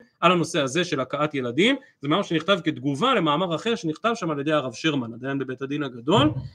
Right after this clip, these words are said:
אה, ואני חושב שהרב יצחק לוי מביע עמדה מאוד מאוד שקולה ומאוזנת בנושא הזה, שמאוד קשובה לרוח הדור, ואומר גם אם במקורותינו אפשר למצוא, אה, אה, בסיס לזה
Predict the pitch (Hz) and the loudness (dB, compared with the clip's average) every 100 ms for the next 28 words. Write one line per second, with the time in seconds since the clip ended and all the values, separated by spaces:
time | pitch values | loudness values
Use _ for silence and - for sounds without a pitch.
0 | - - 180 190 233 294 233 226 202 190 | -16 2 4 4 4 2 2 0 0 0
1 | 233 220 160 151 196 139 135 160 180 180 | 2 2 2 4 4 4 4 6 6 4
2 | _ - 151 190 160 165 165 - - 135 | _ 2 6 8 6 4 2 -6 -4 4
3 | 151 147 135 135 131 139 165 135 131 117 | 4 4 0 -4 -4 0 0 0 -4 -6
4 | - 208 226 262 285 302 - _ - 190 | 2 2 2 4 2 2 -4 _ 0 2
5 | 233 214 - 170 202 160 156 143 131 123 | 2 0 -2 2 4 4 2 0 -6 -10
6 | 107 _ _ _ _ 135 143 226 175 147 | -12 _ _ _ _ -2 2 2 4 4
7 | 240 233 208 160 156 151 139 196 233 175 | 4 4 0 0 0 0 0 0 2 2
8 | 151 - 277 247 185 - 220 175 120 - | -2 0 0 0 -2 0 0 0 -2 -10
9 | - 131 123 131 127 127 240 226 - 127 | -8 -6 -4 -4 -4 -6 -4 -4 -6 -2
10 | 175 214 | 4 4